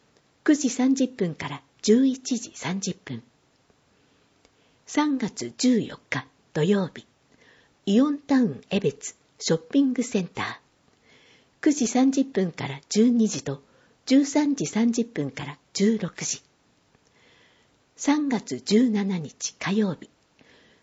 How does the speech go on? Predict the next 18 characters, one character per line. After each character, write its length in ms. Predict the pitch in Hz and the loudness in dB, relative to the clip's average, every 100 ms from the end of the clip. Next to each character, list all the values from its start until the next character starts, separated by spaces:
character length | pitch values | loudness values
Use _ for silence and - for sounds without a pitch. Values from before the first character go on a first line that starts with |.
| _ | _
草 240 | - - 285 | -4 0 2
野 140 | 302 | 0
索 240 | - 277 - | -4 -6 -6
工 280 | - 139 127 - | -4 -4 -6 -8
株 240 | 151 240 | -4 -2
式 260 | - 208 190 | -2 -2 -2
会 160 | 160 | -2
社。 240 | - - - _ _ _ _ _ | -6 -12 -18 _ _ _ _ _
九 120 | - | -2
時 160 | 277 277 | 0 -2
か 140 | - | -6
ら 120 | - - _ | -14 -18 _
十 200 | - 247 | 0 2
時 200 | 247 - | 0 -8
三 240 | - 165 185 | -6 -4 -4
十 140 | 175 | -6
分。 280 | - 131 117 _ _ _ _ _ _ _ _ _ _ | -10 -12 -12 _ _ _ _ _ _ _ _ _ _
札 220 | - - | -2 -2